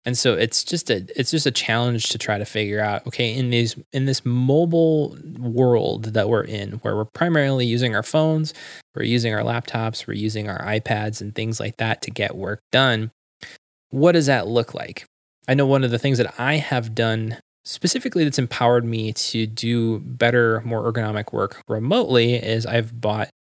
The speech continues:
a neck stand. It's a, basically a collapsible stand that you can fit pretty easily into a laptop bag. And then when I'm out at a coffee shop or I'm working at my in-laws' house, what I'll do is I'll pull that out, put my laptop in it, and I've got an external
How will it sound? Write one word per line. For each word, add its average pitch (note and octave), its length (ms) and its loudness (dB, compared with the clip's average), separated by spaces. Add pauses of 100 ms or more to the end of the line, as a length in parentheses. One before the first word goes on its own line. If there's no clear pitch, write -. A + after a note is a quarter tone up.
(120)
a G#2+ 120 -2
neck B2 260 0
stand. A3 460 -4 (440)
It's - 120 -2
a, C#3 80 4
basically D#3+ 460 4
a G2+ 120 2
collapsible A#2 600 0
stand A2+ 320 -4
that G#2 40 -4
you A2 120 -4
can G#2 140 -6
fit - 300 -2
pretty D#3 220 0
easily A2 500 -2
into A2 400 -4
a E2 100 -6
laptop - 460 -6
bag. D2+ 340 -6 (460)
And B2 140 2
then A#2 300 0
when B2 160 0
I'm A#2+ 160 2
out A#2 220 0
at G#2 60 -2
a A2+ 60 -4
coffee E3 320 -2
shop C#3+ 460 -2
or G2+ 220 -2
I'm G#2+ 120 -8
working G#2 340 -10
at F#2+ 200 -8
my G2 100 -8
in-laws' C#3+ 540 -2
house, B2 500 -4 (440)
what D3+ 140 6
I'll C#3 140 6
do D3+ 300 6
is A#2 160 4
I'll A#2 120 2
pull C#3+ 260 2
that B2+ 200 4
out, A2 220 2
put C3+ 120 0
my A#2 120 0
laptop G#2+ 560 -4
in G#2+ 160 -4
it, G#2 180 -6
and A2 140 -2
I've G#2+ 80 -4
got A2 200 0
an A2+ 60 -6
external G#2+ 500 -4